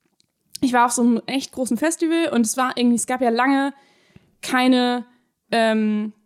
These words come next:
keine Festivals mehr, keine großen Veranstaltungen. Das war ein Riesenfestival und es gab da drin eine, jetzt kommt's,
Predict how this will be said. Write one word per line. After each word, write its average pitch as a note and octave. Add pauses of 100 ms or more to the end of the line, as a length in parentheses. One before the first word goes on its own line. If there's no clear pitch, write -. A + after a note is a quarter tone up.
(140)
keine A3+
Festivals C#4
mehr, C4
keine B3+
großen G#3+
Veranstaltungen. A#3+ (340)
Das A3
war B3
ein A#3+
Riesenfestival D4+
und B3
es G#3+
gab B3+
da B3
drin B3 (300)
eine, A#3 (280)
jetzt -
kommt's, C4+